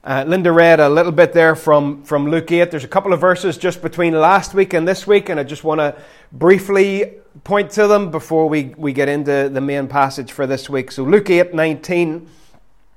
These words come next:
says, "Now Jesus' mother and brothers came to see him,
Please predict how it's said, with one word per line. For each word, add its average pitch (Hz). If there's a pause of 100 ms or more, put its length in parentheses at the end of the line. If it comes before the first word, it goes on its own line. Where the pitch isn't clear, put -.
(120)
says, 160
"Now 170
Jesus' 165
mother 180
and 151
brothers 160
came 139
to 123
see 190
him, 180